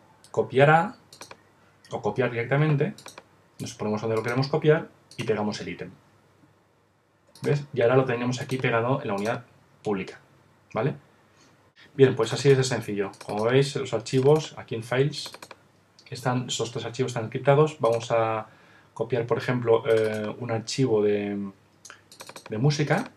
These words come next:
este mismo. Arrastramos. Y veréis que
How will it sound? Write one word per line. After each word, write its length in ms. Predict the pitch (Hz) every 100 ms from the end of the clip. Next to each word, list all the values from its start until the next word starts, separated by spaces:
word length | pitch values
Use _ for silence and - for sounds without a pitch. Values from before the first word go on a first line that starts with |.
| -
este 220 | 104 -
mismo. 380 | 143 143 160 254 - - _ _ _ _ - -
Arrastramos. 640 | 104 - - 135 185 220 - _ _ _ _ - - - _ _ _ _ _ _ _ _ _ _ _ _ _ _ _ _ _ _ _ _ _ _ _ - - _
Y 100 | 139
veréis 300 | 139 151 151
que 320 | - 156 156